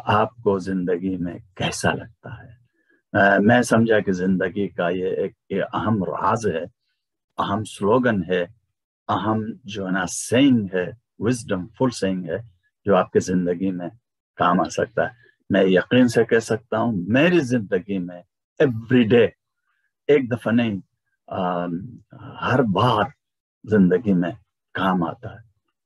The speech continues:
कभी खुशी होती है, कभी बड़े दिल से कहना पड़ता है, "ये भी अच्छा हुआ", <laughs> लेकिन कहना बहुत ही अच्छा होता है,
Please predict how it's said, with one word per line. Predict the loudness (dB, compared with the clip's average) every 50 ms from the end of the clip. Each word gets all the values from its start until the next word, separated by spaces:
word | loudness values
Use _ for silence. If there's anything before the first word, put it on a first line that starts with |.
| _ _ 2
कभी | 4 6 6 6 6
खुशी | 4 4 2 2 4 6 6
होती | 6 6 4 4 4 4 6
है, | 6 4 4 0 -4 _ _ _ _ _ _ _ _ _ _ _ _ _ _
कभी | 2 4 6 4 4
बड़े | 6 6 4 4 4
दिल | 2 0 -2 0
से | -2 -2 -2
कहना | 0 -2 -2 -2 -4
पड़ता | -6 -8 -10 -10 -8 _ -6 -6 -4
है, | -4 -6 -6 -6 -10 _ _ _ _ _ _ _ _ _ _ -12
"ये | -8 -4 -4 -4 -2
भी | 0 2 2
अच्छा | 2 0 -2 -4 -6 -6
हुआ", | -6 -6 -8 -8 -8 -10 -16 _ _ _
<laughs> | _ _ _ _ _ _ -10
लेकिन | -8 -8 -8 -8 -6 -4 -4 -4 -4
कहना | -6 -6 _ -2 2 4 4 4 4 2 0 -4 _ _ _ _
बहुत | -2 -2 -2 0 0
ही | -4
अच्छा | -6 -6 -6 -8 -8 -8
होता | -8 -8 _ _ -14 -12 -10
है, | -10 -10